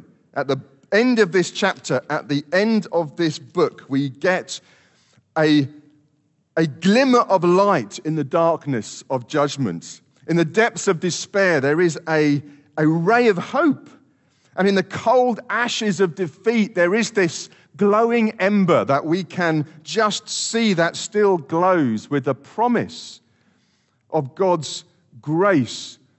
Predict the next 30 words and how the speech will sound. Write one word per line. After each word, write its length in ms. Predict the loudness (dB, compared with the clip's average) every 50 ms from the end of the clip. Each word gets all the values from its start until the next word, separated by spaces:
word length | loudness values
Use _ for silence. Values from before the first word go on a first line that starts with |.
| _ _ _
and 260 | -4 -2 0 2 2
life 560 | 2 2 2 2 0 -2 -4 -8 -16 -20 _ _ _ _ _ _
to 100 | -8 -8
come. 520 | -4 -2 0 0 0 -2 -4 -8 -12 -16 _ _
There's 220 | -2 0 0 0
hope 420 | -4 -8 -2 0 2 2 2 0 -2
right 400 | -2 -4 -2 -2 -2 -4 -4 -4
at 100 | -6 -4
the 120 | -2 -2 -2
end 260 | 0 -2 -2 -2 -4
of 160 | -6 -4 -4
this 320 | -4 -4 -4 -6 -10 -14 -18 _ _ _ _ _
chapter. 640 | -8 -2 0 0 0 -2 -4 -6 -4 -4 -4 -4 -6 -12 -18 -6 -2
And 160 | 0 0 2
now 240 | 2 2 2 4 4
we 100 | 2 2
can 220 | 2 0 -2 -2
sort 220 | 0 0 0 0 0
of 80 | 0
get, 420 | 0 -2 -2 -2 -4 _ -20 -4 0
feel 180 | 2 4 4
a 60 | 2
bit 200 | 2 0 -4 -4
more 280 | -2 0 0 2 0 0
Christmassy. 760 | -2 -8 -10 -2 -2 -2 -2 -2 -4 -4 -4 -4 -4 -4 -2
There's 200 | -2 -2 -4 -4
something 460 | -6 -4 -4 -4 -4 -2 -4 -2 0
going 280 | 2 2 2 2 2 0
on 180 | 0 0 0
here 320 | -2 -2 -2 -2 -2 -4